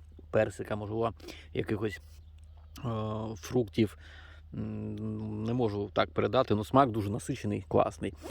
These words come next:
По цукру, е, норм, е, не кисляк. Е, кислинка є у всіх, всіх цих сортів, легесенька, але не явна. Це при одній умові, якщо вони стиглі. Якщо буде зеленкуваті, як зривають на базар, вони будуть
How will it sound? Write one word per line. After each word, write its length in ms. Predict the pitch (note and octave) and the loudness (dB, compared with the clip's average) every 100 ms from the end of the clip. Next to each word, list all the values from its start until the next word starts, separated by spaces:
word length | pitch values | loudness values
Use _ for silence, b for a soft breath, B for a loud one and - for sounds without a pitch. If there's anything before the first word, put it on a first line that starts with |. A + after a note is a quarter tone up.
| B | B
По 120 | - C3 | 4 4
цукру, 540 | - G#3 E3 D#3+ C#3+ B B B B - | 6 4 6 4 4 B B B B 0
е, 220 | A2+ A2+ | 4 4
норм, 440 | A#2 C3 D#3+ F#3 D#3 - - | 6 6 8 6 0 -10 -2
е, 200 | G#2 A2 | 2 4
не 200 | A2+ C3+ | 4 2
кисляк. 760 | - A2+ - A2+ B2+ C#3+ - - B B | 4 2 6 6 8 6 0 -10 B B
Е, 200 | - G#2+ | 2 4
кислинка 680 | - A#2 D#3+ D3 C3 A#2 G#2+ B | 2 0 0 6 8 8 6 B
є 200 | A#2 B2 | 6 8
у 140 | C3+ C3 | 8 6
всіх, 320 | - C#3 A#2 | 6 2 2
всіх 500 | - - A#2 - - - | -2 2 2 2 -12 -2
цих 240 | - - | 2 2
сортів, 440 | - A#2 - F3 F#3 - b b - | 0 -4 2 2 2 -6 b b 4
легесенька, 760 | B2+ E3 D3+ C#3+ C3+ A#2+ B2+ - | 8 8 8 4 0 2 4 4
але 340 | - A2+ D3+ F3 | 4 6 6 4
не 300 | B2+ C#3 B2+ | 2 0 0
явна. 520 | A2+ A2 G2+ - - B B | 2 4 4 -2 -8 B B
Це 160 | - C#3+ | 6 6
при 140 | C#3 | 6
одній 140 | B2+ C3+ | 4 2
умові, 260 | D#3+ F#3 | 0 2
якщо 240 | A#2 - B2+ | 2 0 -2
вони 260 | C#3+ F3+ - - - - | 0 -2 -4 -16 -20 -14
стиглі. 420 | - - A#2+ G2+ | -2 6 6 6
Якщо 240 | A2 G2+ D3+ | -2 0 -2
буде 380 | C#3+ A#2+ A2 - | 0 4 4 4
зеленкуваті, 720 | G#2+ A2+ A2+ C3 E3 F#3+ - | 2 2 2 4 4 2 4
як 120 | B2 - | 4 4
зривають 360 | G#2 A2 A2 | 0 2 2
на 80 | A2 | 2
базар, 360 | G#2 A#2 D#3+ D3 B B | 0 2 2 0 B B
вони 220 | G#2+ A2+ D3 | 2 2 4
будуть 420 | B2+ A#2 A2+ | 2 4 2